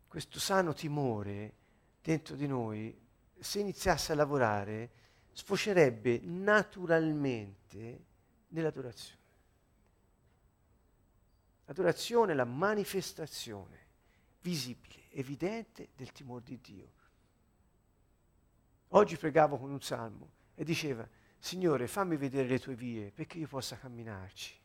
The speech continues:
fammi vedere perché ho bisogno di, di... di... Non, non voglio vedere tutto, ma fammi vedere dove devo mettere il piede oggi, ora." E poi dice, "Donami un cuore semplice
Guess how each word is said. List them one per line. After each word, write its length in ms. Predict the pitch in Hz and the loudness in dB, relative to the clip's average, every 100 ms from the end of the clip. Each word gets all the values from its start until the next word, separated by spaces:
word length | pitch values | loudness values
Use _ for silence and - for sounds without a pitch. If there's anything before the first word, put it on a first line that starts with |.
| _ _ | _ _
fammi 240 | - 120 | -16 -12
vedere 360 | 117 117 110 - | -10 -10 -10 -12
perché 300 | - - - - _ _ | -20 -20 -20 -20 _ _
ho 80 | 143 | -10
bisogno 440 | 120 131 165 147 | -4 0 2 2
di, 60 | 120 - - | -2 -6 -12
di... 160 | 123 - - _ - | -16 -16 -20 _ -14
di... 180 | 131 - - - - | -14 -14 -20 -18 -4
Non, 200 | 165 165 | 0 0
non 160 | 180 180 | 2 4
voglio 240 | 180 123 | 6 6
vedere 300 | 110 107 110 | 4 0 -2
tutto, 340 | 104 113 - 117 | -4 -8 -12 -10
ma 100 | 127 | -8
fammi 220 | 196 208 | -2 2
vedere 160 | 170 147 | 4 2
dove 160 | 131 | 0
devo 120 | 120 | 0
mettere 280 | 113 113 - | 0 -2 -6
il 60 | 101 | -8
piede 340 | 113 107 113 - | -4 -4 -4 -6
oggi, 440 | 135 98 - - - | -8 -8 -8 -8 -2
ora." 400 | 127 95 95 - - - - - | -2 -2 -8 -18 -20 -20 -20 -20
E 80 | - | -6
poi 120 | 180 | -4
dice, 240 | 120 127 - - - | 0 -2 -4 -16 -16
"Donami 720 | - 156 196 180 165 165 - | 0 2 2 2 2 0 -4
un 220 | - 143 - | -6 -8 -8
cuore 640 | - 135 127 120 113 - - | -4 0 2 2 -2 -10 -14
semplice 960 | - - 123 92 90 85 87 - - | -8 -6 -4 -6 -10 -16 -16 -18 -20